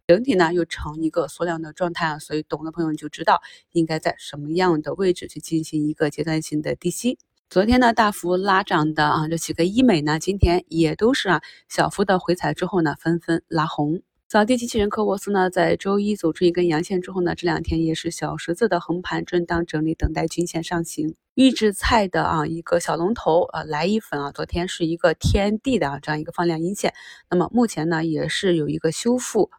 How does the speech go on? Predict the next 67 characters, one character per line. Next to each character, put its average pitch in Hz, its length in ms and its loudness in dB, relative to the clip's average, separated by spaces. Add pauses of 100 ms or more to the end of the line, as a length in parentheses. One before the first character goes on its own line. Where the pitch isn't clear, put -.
(300)
涨 151 160 2
幅 180 160 -4
呢 185 100 0
已 170 60 -4
经 170 180 -8
达 151 140 -8
到 165 140 -10
了 156 100 -10
百 143 160 -8
分 151 140 -14
之 - 80 -16
六 180 120 -4
点 160 200 -8
七， - 260 0
这 180 120 -2
也 170 40 2
是 - 140 -4
我 147 100 0
跟 165 160 -2
大 180 140 0
家 165 160 -4
讲 147 200 -4
的， 147 120 -8
如 156 180 -6
果 202 180 2
你 151 140 0
想 147 260 -4
去 185 240 -4
做 - 240 4 (380)
短 156 260 2
期 - 140 -4
的 254 140 4
题 - 140 -6
材 151 120 -4
呢， 147 160 -2
就 156 140 -4
要 156 80 0
选 151 260 -4
龙 170 220 -2
头， 143 260 -4
选 139 180 -4
在 151 80 -2
什 - 140 -4
么 165 120 2
位 254 140 6
置 226 120 0
呢？ 185 160 2 (280)
不 - 120 -2
是 180 120 2
追 180 200 2
高 175 160 2
啊， 151 260 2
而 160 220 -4
是 165 240 -2
大 170 200 -2
阴 165 200 -2
线 190 240 -2
的 151 100 -2
尾 151 160 0
盘 143 220 -6
或 156 120 -6
者 147 140 -4
次 - 240 -4
日 147 80 2
的 139 100 -2
低 151 160 -4
开。 220 320 0